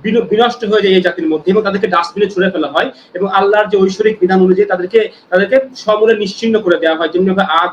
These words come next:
জাতি, সামুদ জাতি, কওমে লূত, কওমে নূহ, আমরা পবিত্র কোরআন থেকে জানি এই জাতিগুলোকে বিনষ্ট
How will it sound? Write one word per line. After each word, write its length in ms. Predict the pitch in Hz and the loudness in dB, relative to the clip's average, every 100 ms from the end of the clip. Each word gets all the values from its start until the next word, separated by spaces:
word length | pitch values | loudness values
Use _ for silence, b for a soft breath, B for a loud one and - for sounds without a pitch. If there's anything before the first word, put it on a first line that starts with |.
| - | -6
জাতি, 280 | 175 170 160 | -6 -6 -4
সামুদ 320 | 170 175 160 | -2 0 0
জাতি, 440 | 156 156 160 160 B B - | -4 -2 -2 -2 B B 0
কওমে 300 | 180 180 165 | 2 2 2
লূত, 340 | 175 175 175 - | 4 6 4 2
কওমে 280 | 180 180 175 | 2 2 2
নূহ, 200 | 170 170 156 | 2 2 0
আমরা 200 | 156 180 | -4 -2
পবিত্র 360 | 180 180 185 185 | 0 -2 -2 -4
কোরআন 260 | 170 175 | 0 -2
থেকে 180 | 180 175 | -2 -4
জানি 180 | 147 165 | 0 0
এই 80 | 165 | 0
জাতিগুলোকে 480 | 160 165 175 185 | -2 0 0 0
বিনষ্ট 340 | 175 175 175 | -4 -2 -4